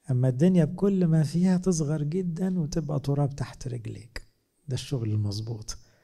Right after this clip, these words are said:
ده اللي يخليك إسرائيل، إسرائيل بالمعنى الروحي. جاهدت مع الله والناس وغلبت. فقال له: "خد بركتي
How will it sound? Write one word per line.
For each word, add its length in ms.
ده 80
اللي 140
يخليك 440
إسرائيل، 580
إسرائيل 460
بالمعنى 460
الروحي. 520
جاهدت 440
مع 200
الله 240
والناس 460
وغلبت. 580
فقال 340
له: 80
"خد 260
بركتي 680